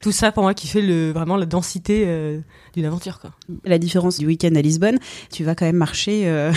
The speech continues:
Speaker 2: <laughs> dans les forêts, dans les sommets, et finalement, c'est pas si loin que ça. Enfin,
Speaker 1: Tout à fait. On, on a de la chance quand même en France, on a un pays, euh, bah, qui est extrêmement petit, mais, euh, avec des paysages complètement dingues et diversifiés, accessibles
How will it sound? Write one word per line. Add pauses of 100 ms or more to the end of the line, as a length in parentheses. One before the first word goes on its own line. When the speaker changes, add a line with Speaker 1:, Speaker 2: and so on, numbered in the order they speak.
(140)
Speaker 2:
<laughs>
dans
les
forêts,
dans
les
sommets, (360)
et
finalement,
c'est
pas
si
loin
que
ça. (300)
Enfin, (200)
Speaker 1:
Tout
à
fait. (400)
On,
on
a
de
la
chance
quand
même
en
France,
on
a
un
pays,
euh,
bah,
qui
est
extrêmement
petit, (220)
mais,
euh, (240)
avec
des
paysages
complètement
dingues
et
diversifiés,
accessibles